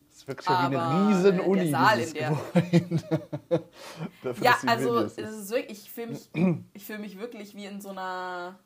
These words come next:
Speaker 2: ja, wie in so einem kleinen Schloss. <laughs> Ähm, nee, aber der Saal war wirklich sehr schön und das war auch mal sehr schön gesehen zu haben. Und deswegen war es auf jeden Fall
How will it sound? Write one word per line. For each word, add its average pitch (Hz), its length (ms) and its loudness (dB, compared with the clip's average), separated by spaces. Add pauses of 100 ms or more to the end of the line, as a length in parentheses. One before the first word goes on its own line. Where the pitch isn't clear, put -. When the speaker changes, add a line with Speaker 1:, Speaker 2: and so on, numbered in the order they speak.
(120)
Speaker 2:
ja, 180 300 2
wie 190 60 -8
in 190 120 -10
so 185 80 -8
einem 185 160 -8
kleinen 185 260 -2
Schloss. - 580 -2 (280)
<laughs> - 120 2 (1400)
Ähm, 180 260 -6
nee, 180 100 -6
aber 185 120 -2
der 175 140 -2
Saal 180 300 2
war 151 160 -6
wirklich 156 280 -14
sehr 143 220 -8
schön 151 500 -14 (160)
und 185 220 -14
das 208 160 -12
war - 100 -4
auch 202 100 -10
mal 175 120 -12
sehr 160 120 -10
schön 160 200 -16
gesehen 156 320 -14
zu 202 160 -16
haben. 202 480 -10 (720)
Und 175 600 -10
deswegen 170 360 -10
war 156 140 -4
es 165 120 -10
auf - 140 -14
jeden 156 180 -14
Fall 151 360 -12